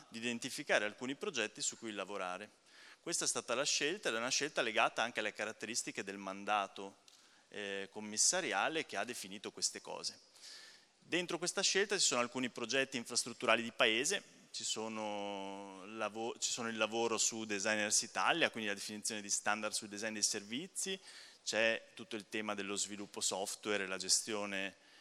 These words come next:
diciamo, in, in ottica open source del software della pubblica amministrazione e c'è un lavoro su alcune delle piattaforme abilitanti, come sappiamo, a partire da N P R, che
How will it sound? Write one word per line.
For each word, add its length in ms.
diciamo, 400
in, 140
in 160
ottica 320
open 240
source 540
del 100
software 300
della 120
pubblica 300
amministrazione 960
e 80
c'è 160
un 160
lavoro 460
su 380
alcune 380
delle 160
piattaforme 540
abilitanti, 680
come 180
sappiamo, 480
a 40
partire 440
da 140
N 180
P 60
R, 300
che 160